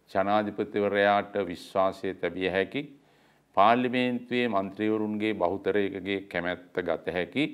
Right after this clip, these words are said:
මන්ත්‍රීවරයෙකු අගමැතිවරයා වෙස්-, වශයෙන් ආණ්ඩුක්‍රම ව්‍යවස්ථාවේ තිබෙන එකඟතාවයන් අනුව පත් කිරීමයි. එසේ පත් කිරීමෙන් පසුව පාර්ලිමේන්තුවේ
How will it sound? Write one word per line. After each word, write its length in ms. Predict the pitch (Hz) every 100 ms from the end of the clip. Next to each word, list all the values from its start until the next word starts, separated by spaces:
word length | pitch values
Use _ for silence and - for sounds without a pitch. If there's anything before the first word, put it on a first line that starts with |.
| - _ _ _ _ -
මන්ත්‍රීවරයෙකු 1080 | 92 107 117 - 127 101 92 90 82 - 123 139 - - _ _ -
අගමැතිවරයා 840 | 85 110 120 113 110 104 98 82
වෙස්-, 320 | 82 82 - - _
වශයෙන් 560 | 85 76 95 101 143 - - _ _ _ _ -
ආණ්ඩුක්‍රම 640 | 90 113 127 117 107 117
ව්‍යවස්ථාවේ 880 | 127 101 98 - - 95 95 98 120 147 - - _ _
තිබෙන 360 | - 87 90 104
එකඟතාවයන් 920 | 117 - 95 92 92 90 90 101 113
අනුව 280 | 95 113 120
පත් 260 | 139 131
කිරීමයි. 460 | - 131 92 71 - - _ -
එසේ 380 | 107 - 151
පත් 340 | 151 110 107 -
කිරීමෙන් 520 | 123 127 127 123 117 107
පසුව 460 | - 95 - 113 80 113 - - _ _ _ -
පාර්ලිමේන්තුවේ 1000 | 98 120 139 131 117 87 80 85 87